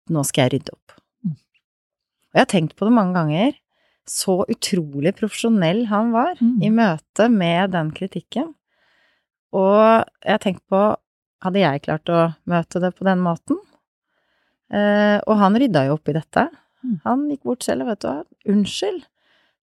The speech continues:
Speaker 1: for at jeg gjorde det her. Det skulle jeg ikke gjort, og jeg så ikke at du ble lei deg.» Altså, sa
Speaker 2: Ja.
Speaker 1: et ekte unnskyld da, for det er jo tre typer unnskyld, ikke sant? Du har unnskyld at, eh,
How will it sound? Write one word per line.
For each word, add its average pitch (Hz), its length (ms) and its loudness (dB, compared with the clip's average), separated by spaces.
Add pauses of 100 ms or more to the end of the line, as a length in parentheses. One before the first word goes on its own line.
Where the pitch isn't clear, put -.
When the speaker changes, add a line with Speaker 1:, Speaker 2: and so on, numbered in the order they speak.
Speaker 1:
for 269 380 2
at 226 180 0
jeg 220 720 2
gjorde 170 380 2 (680)
det 208 140 0
her. 247 200 2 (640)
Det 226 140 4
skulle 202 300 0
jeg 156 80 -2
ikke 254 120 0
gjort, 349 220 -6
og 254 80 0
jeg 226 240 4
så - 300 -8 (140)
ikke 247 160 -4
at 247 80 -6
du 196 100 -2
ble 202 140 -4
lei 190 160 2
deg.» 190 160 -4
Altså, 214 220 -4 (460)
sa 240 100 0
Speaker 2:
Ja. 214 100 6
Speaker 1:
et 233 120 2
ekte - 360 2
unnskyld 339 320 2
da, 262 100 6
for 196 160 -4
det 226 80 6
er 220 40 6
jo 240 160 0
tre 185 160 2 (100)
typer 180 380 -2
unnskyld, 185 320 -2
ikke 190 120 -8
sant? 208 220 0
Du 202 60 -2
har 185 240 4
unnskyld 170 540 -2
at, - 380 -8
eh, 151 560 -2